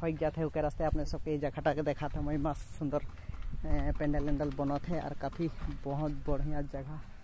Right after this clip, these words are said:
ले हैं इदिके। तो आगे से मैं अपने सबके पेंडल देखा था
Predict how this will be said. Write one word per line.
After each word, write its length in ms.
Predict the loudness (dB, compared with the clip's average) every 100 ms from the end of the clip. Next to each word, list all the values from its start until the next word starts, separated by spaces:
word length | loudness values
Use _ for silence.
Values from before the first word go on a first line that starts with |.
| -10 -4
ले 140 | -2
हैं 220 | -2 -2 -4 -6 -6
इदिके। 320 | -4 -4 -4 -8 -10 -10
तो 100 | -6 -4 -4 -4
आगे 180 | -2
से 160 | -4 -2
मैं 180 | -2 -2
अपने 200 | -2 -2
सबके 220 | -4 -6
पेंडल 320 | -4 -2 -2 0
देखा 320 | -2 -2 -2
था 120 | -4